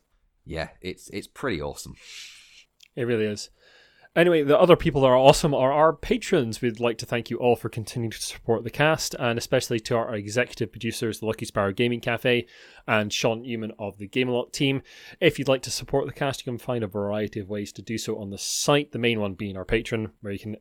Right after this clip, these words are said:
Speaker 2: get extended versions of the casts and access to some bits and pieces and articles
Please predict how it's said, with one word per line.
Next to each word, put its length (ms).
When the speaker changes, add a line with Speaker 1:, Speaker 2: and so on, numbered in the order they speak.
Speaker 2:
get 300
extended 440
versions 480
of 200
the 60
casts 500
and 260
access 360
to 220
some 380
bits 200
and 80
pieces 180
and 100
articles 560